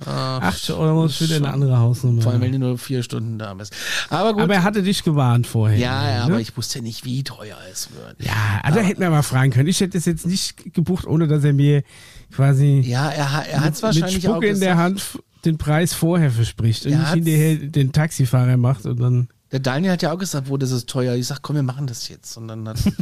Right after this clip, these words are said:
Speaker 1: der, komm, wir machen's jetzt. Ja, und
Speaker 2: Also
Speaker 1: dann
Speaker 2: gut.
Speaker 1: haben wir's gemacht. Aber es war schön. Ähm, es war wirklich sehr, sehr schön, weil du bist einfach nur aufgestanden und standst im Meer.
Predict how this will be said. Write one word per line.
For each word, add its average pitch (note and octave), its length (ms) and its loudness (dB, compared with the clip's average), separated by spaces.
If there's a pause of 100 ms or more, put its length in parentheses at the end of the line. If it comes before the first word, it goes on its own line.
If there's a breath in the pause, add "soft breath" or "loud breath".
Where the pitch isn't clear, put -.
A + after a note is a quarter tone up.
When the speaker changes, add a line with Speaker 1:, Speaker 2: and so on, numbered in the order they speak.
Speaker 1:
der, - 140 -4
komm, G#2+ 260 -12
wir A2 80 -14
machen's G#2+ 360 -16
jetzt. - 280 -16 (640 loud breath)
Ja, B2+ 220 -4
und A#2 60 -8
Speaker 2:
Also A#2 220 2
Speaker 1:
dann A2+ 60 -4
Speaker 2:
gut. A2+ 120 0
Speaker 1:
haben C3 100 -2
wir's G3 120 0
gemacht. A3+ 400 -2
Aber D3 180 0
es D#3 120 -4
war E3+ 160 0
schön. E3+ 500 0 (440 loud breath)
Ähm, F3 680 0
es D#3 40 -2
war D#3 120 2
wirklich E3+ 260 -2
sehr, C3+ 220 0
sehr C#3 160 2
schön, A#2+ 500 -4
weil B2+ 140 -2
du C#3 60 -2
bist C#3+ 220 -4
einfach C#3+ 200 -2
nur D3 120 -2
aufgestanden D3 420 -4
und C#3+ 40 -4
standst C#3+ 320 -2
im C3 120 0
Meer. B2+ 340 0